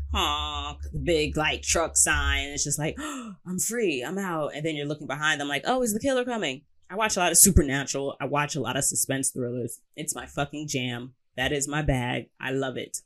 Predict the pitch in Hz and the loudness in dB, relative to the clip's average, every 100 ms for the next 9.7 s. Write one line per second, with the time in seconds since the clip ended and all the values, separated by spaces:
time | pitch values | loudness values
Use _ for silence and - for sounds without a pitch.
0 | _ _ _ _ - 165 170 160 - 170 | _ _ _ _ -8 0 2 4 4 6
1 | 156 151 156 - _ 165 156 - 240 302 | 4 4 -2 -6 _ -2 -2 -4 -8 -8
2 | - 151 139 156 - 208 185 226 240 285 | 0 4 6 6 4 2 4 6 6 4
3 | 277 - - - 135 123 147 139 143 139 | 2 2 -2 0 0 4 4 4 2 0
4 | - 139 139 143 143 147 131 127 127 135 | 2 2 2 -2 0 2 2 -2 -4 -2
5 | 131 135 131 135 _ _ _ _ _ _ | -2 -4 -10 -16 _ _ _ _ _ _
6 | _ _ - - _ _ 143 131 131 135 | _ _ -20 -20 _ _ -6 -4 -2 -4
7 | 135 180 185 180 147 143 156 147 120 120 | -6 -6 -2 -2 0 0 0 -2 -2 -6
8 | 156 - _ - _ - 170 160 165 160 | -10 -16 _ -20 _ -2 2 4 4 4
9 | 190 190 175 160 151 - | 4 4 4 4 2 -2